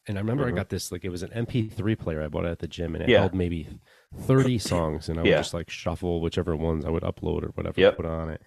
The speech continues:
Speaker 1: And it, it was inexpensive.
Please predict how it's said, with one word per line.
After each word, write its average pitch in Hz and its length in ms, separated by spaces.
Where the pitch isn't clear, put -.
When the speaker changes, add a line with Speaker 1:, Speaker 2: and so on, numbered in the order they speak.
Speaker 1:
And 104 120
it, 98 260
it 110 60
was 98 280
inexpensive. 123 960